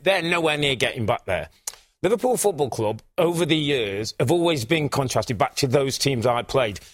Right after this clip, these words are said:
who, Carl's right, were defensively great, but let me tell you, could attack you and beat you six nil if, if you weren't careful. This Liverpool team has been built from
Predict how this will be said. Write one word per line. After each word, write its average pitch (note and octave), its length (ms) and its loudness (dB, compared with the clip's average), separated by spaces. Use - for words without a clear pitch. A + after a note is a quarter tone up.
who, D#3 80 0
Carl's G3+ 320 0
right, C#3 260 2
were C3+ 100 2
defensively D3 560 0
great, G#2+ 280 0
but C3+ 140 -4
let D3+ 120 2
me C3 60 -2
tell B2+ 240 0
you, F#2+ 120 -4
could D3+ 140 2
attack - 400 2
you C3+ 60 2
and A#2 100 0
beat C3+ 140 -2
you B2 60 -2
six - 300 0
nil C3 200 2
if, A2+ 180 -2
if A2 140 -2
you A#2 120 2
weren't A2+ 220 -2
careful. G#2+ 360 0
This A#3 320 0
Liverpool E3+ 580 0
team G#2+ 540 -2
has C3 340 0
been B2+ 440 -2
built G3 240 2
from F3+ 360 0